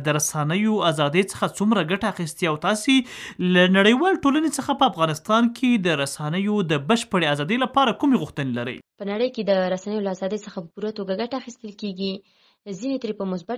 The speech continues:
Speaker 2: ډول استفاده کوي او ځینې رسنۍ شته چې بیا هغوی ترې منفي استفاده کوي. لکه امریکایي ټلویزیون فوکس نیوز د غلطو ادعاو په خپرولو سره څو میلیونه ډالر جریمه شو.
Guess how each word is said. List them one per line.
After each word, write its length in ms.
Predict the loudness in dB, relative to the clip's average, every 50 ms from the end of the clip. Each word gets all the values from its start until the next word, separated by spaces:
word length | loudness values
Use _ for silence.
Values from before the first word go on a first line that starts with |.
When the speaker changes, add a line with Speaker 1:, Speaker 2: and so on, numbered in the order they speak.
| -6 -6
Speaker 2:
ډول 200 | -6 -6 -6 -10
استفاده 420 | -12 -10 -6 -6 -4 -4 -6 -8 -6
کوي 180 | -6 -4 -4 -4 -4
او 40 | -4 -4 -4 -4
ځینې 160 | -4 -2 -2 -2
رسنۍ 280 | -2 -4 -6 -8 -6 -6 -6
شته 120 | -6 -8 -8 -8
چې 60 | -8 -6 -4
بیا 120 | -2 -2 -2
هغوی 160 | -2 -4 -4 -4
ترې 100 | -4 -6 -6
منفي 260 | -6 -6 -6 -6 -8
استفاده 420 | -8 -10 -14 -10 -8 -6 -6 -6 -6 -6 -8
کوي. 200 | -10 -10 -10 -12 -14 -16 _ _ _ _ _ _ _ _ _ _ _ _ _ -8 -6
لکه 120 | -6 -4 -4 -4
امریکایي 320 | -4 -4 -4 -4 -4 -4 -4
ټلویزیون 360 | -4 -4 -4 -2 -2 -4 -4 -4
فوکس 240 | -6 -6 -6 -4 -2 0
نیوز 180 | 0 0 -2 -4 -10 _ _ _ _ _ _ -8 -6
د 120 | -6 -4
غلطو 320 | -2 -4 -4 -4 -4 -2 -2
ادعاو 220 | 0 -2 -2 -2 -6
په 100 | -10 -10
خپرولو 440 | -10 -6 -6 -4 -4 -6 -6 -6
سره 200 | -6 -6 -6 -6 -4
څو 160 | -4 -2 -2
میلیونه 300 | -2 -2 -2 -4 -4 -4
ډالر 280 | -6 -6 -6 -8 -8 -10
جریمه 280 | -10 -10 -8 -8 -10 -10 -12
شو. 160 | -12 -16 -16